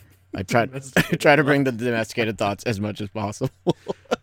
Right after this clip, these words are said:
Speaker 1: Oh, my Lord.
Speaker 2: Yeah, so are there any, uh, domesticated thoughts out there
Speaker 1: I think
Speaker 2: <laughs> bouncing around in anyone's
Speaker 1: I think we
Speaker 2: heads?
Speaker 1: have a lot of those here. Um, <laughs> real quick, I think, like, I wanna just kinda bring things up, like, chronologically. Like, I'm trying to, um,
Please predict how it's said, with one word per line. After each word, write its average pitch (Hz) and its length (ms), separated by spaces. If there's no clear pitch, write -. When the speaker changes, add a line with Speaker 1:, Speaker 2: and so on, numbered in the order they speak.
Speaker 1:
Oh, 113 180
my 101 180
Lord. 104 420
Speaker 2:
Yeah, 214 100
so 156 180
are 156 60
there 190 180
any, 175 380
uh, 147 220
domesticated 147 840
thoughts 160 340
out 170 200
there 190 220
Speaker 1:
I 165 40
think - 340
Speaker 2:
<laughs> - 20
bouncing 160 340
around 165 380
in 160 100
anyone's 170 320
Speaker 1:
I - 40
think 208 160
we 349 60
Speaker 2:
heads? 294 100
Speaker 1:
have 320 80
a 311 40
lot 311 220
of 214 80
those 120 200
here. 107 340
Um, 123 320
<laughs> 285 600
real 170 160
quick, 143 200
I 143 100
think, 170 180
like, 151 240
I 131 100
wanna 139 220
just 131 160
kinda 127 180
bring 120 320
things 117 260
up, 113 200
like, 101 380
chronologically. 117 1160
Like, 107 220
I'm 113 140
trying 123 160
to, 107 340
um, 90 320